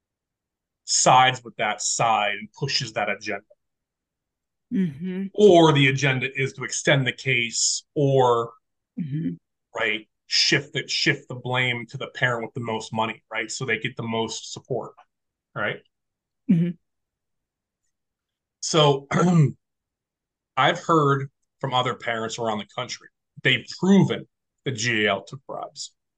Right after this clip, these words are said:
Speaker 1: 'Cause in Illinois, at least, Illinois, Illinois, G A Ls have complete immunity
Speaker 2: Mm-hmm.
Speaker 1: from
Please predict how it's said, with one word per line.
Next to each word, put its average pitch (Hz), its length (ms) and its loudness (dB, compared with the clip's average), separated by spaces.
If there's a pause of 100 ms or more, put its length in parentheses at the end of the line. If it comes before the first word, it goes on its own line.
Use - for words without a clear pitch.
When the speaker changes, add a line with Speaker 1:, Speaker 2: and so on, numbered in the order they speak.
(960)
Speaker 1:
'Cause 139 140 2
in 143 120 6
Illinois, 156 420 6
at - 140 -6
least, 113 260 -12
Illinois, 147 340 4 (380)
Illinois, 147 480 2 (180)
G 143 300 0
A 143 60 2
Ls 139 180 0
have 127 220 -4
complete 139 720 -4 (540)
immunity 117 580 -6 (800)
Speaker 2:
Mm-hmm. 254 380 4 (140)
Speaker 1:
from - 360 -2